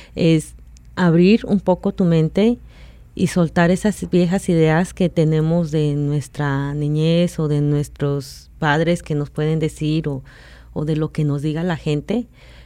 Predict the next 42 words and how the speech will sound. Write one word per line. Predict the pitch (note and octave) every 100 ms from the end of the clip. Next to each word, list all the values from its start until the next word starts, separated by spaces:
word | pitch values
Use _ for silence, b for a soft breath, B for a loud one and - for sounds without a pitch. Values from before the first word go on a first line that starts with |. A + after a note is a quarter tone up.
| b b - -
Pero | F3 E3 D#3+ D#3+ D#3 - - - - - - - - - - - -
yo | F3+ F#3
recuerdo, | G3+ - F3 F#3+
y | F#3+
lo | E3
que | - D3+
yo | E3
también | E3+ F3+ F3
les | F3+
he | F3+
mencionado | F3 F3+ E3 D#3 D#3+
en | E3+
algunas | D3+ D#3+ E3+ -
ocasiones, | E3 D3+ - D#3 E3+ -
es | D#3+
de | D#3+
que | - D#3+ -
a | D3+
unas | D3 D#3+ E3+
amigas, | D#3 D3 D#3+
es | D#3+
de | D#3
que | - D#3
definitivamente | D3 D3+ C#3+ E3+ F3+ F3+ D#3 C#3 D3
si | C#3+ C3+ B B B
en | - D#3+
algún | D#3 F#3
momento | G3 F#3 F3+ F3
la | D#3+ D3
piedra, | C#3+ D#3 D#3 -
la | D#3+ D3
tierra | - E3+ F3 D#3
decían | C#3 D3 E3+ E3
que | E3
era | D#3 D3+
plana | - D#3+ D#3+ C#3+
y | - D3+ D3
descubrieron | C#3+ C#3 C#3 C#3+ E3 F3
que | D3+
no | D3
era | D3
plana, | C#3 D3+ D#3 G3+